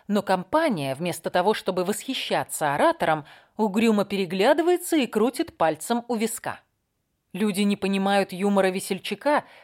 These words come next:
и считают его неуместным. Здесь в конфликт вступают два сценария. Сценарий артиста «Я – центр внимания»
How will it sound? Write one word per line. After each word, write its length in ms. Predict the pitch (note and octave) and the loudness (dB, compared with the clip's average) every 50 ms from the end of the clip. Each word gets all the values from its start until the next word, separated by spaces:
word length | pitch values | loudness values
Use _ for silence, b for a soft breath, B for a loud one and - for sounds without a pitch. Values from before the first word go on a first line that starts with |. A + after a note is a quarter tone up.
| B B B _ | B B B _
и 60 | F#3+ | -6
считают 500 | - - - E3 - - D#3+ E3 E3+ - | -6 -4 -6 -4 -2 0 2 2 0 0
его 220 | D#3+ G#3 F#3 F#3+ G#3 | -2 -2 -2 0 0
неуместным. 680 | A3 B3+ D#4 F4+ G#4 A4 F4+ - - - D#3 B2 A2 - _ _ _ _ B B B B B B | 2 0 0 0 0 -2 -2 -4 -6 -8 -10 -10 -10 -16 _ _ _ _ B B B B B B
Здесь 360 | - E3+ D#3+ F#3 D4+ F#4 F4+ - | -16 -12 -2 0 0 0 0 -4
в 80 | - | -4
конфликт 520 | _ - G#3 G#3 - A#3+ C#4 D4+ - - - | _ 0 0 0 0 -2 -2 -2 -2 -6 -14
вступают 680 | - - - - G3 - G#3+ A3 A#3 A#3+ A#3+ A#3+ - _ | -14 -8 -6 -6 -4 2 2 4 4 4 0 -2 -8 _
два 380 | _ G3+ E3 F3+ D#3+ F3+ F3+ G3+ | _ -10 -8 0 2 2 2 2
сценария. 760 | - - - - - B3 A3 G3 E3 D3 C#3 C#3+ C#3 C#3+ C#3 B B B B | 0 -6 -12 -6 -2 -2 0 0 0 -2 0 0 0 0 0 B B B B
Сценарий 600 | - - - - A#3 G#3+ G3+ F#3+ F#3+ F#3 F#3 F#3 _ | -18 -16 -4 -2 0 0 2 2 0 0 -2 -4 _
артиста 760 | G#3 G#3 G#3 - - A#3 A3 - - - F#3 E3+ D#3+ - _ - | -2 -2 -2 -4 -6 -6 -4 -6 -2 -2 0 0 0 -2 _ -12
«Я – 320 | A3 F3 F3+ G#3 F3 C#3+ | -10 -2 0 0 0 0
центр 420 | - - - G3 E3+ D#3+ - F3+ | -2 -4 -2 -2 -2 0 0 0
внимания» 720 | F3+ D#3+ G#3 G3+ G3 F3+ E3 D3 C3+ - D#3+ G#3 C4+ D#4+ | 0 2 0 0 0 0 0 -2 -2 -2 -2 -2 0 -2